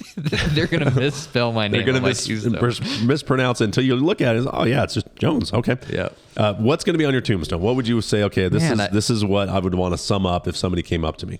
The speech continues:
Speaker 1: That's tough because, honestly, your answer the other day was so good.
Speaker 2: <laughs>
Speaker 1: I loved your, I loved your answer. And, and, uh, so your, your answer was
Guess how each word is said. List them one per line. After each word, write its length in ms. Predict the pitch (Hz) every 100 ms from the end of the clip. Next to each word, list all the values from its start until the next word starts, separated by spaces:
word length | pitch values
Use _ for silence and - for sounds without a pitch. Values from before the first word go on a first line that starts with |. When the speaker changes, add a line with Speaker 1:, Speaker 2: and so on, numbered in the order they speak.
| - 123
Speaker 1:
That's 340 | 131 208 -
tough 320 | - 143 147
because, 280 | 113 - 113
honestly, 380 | 110 135 143 113
your 280 | 101 107 120
answer 280 | 113 104 101
the 80 | 98
other 120 | 98
day 120 | 92
was 160 | 90 -
so 260 | 101 87
good. 340 | 76 69 58 - - -
Speaker 2:
<laughs> 240 | 117 - 110
Speaker 1:
I 80 |
loved 380 | 113 117 123 117
your, 280 | 110 110 -
I 60 | 107
loved 280 | 107 107 98
your 120 | 90
answer. 340 | 87 85 90
And, 520 | 95 87 92 95 92
and, 20 | 92
uh, 500 | 90 87 85 - -
so 140 | 113
your, 400 | 110 120 123 107
your 200 | 110 113
answer 300 | 110 - 104
was 640 | 98 90 85 90 - -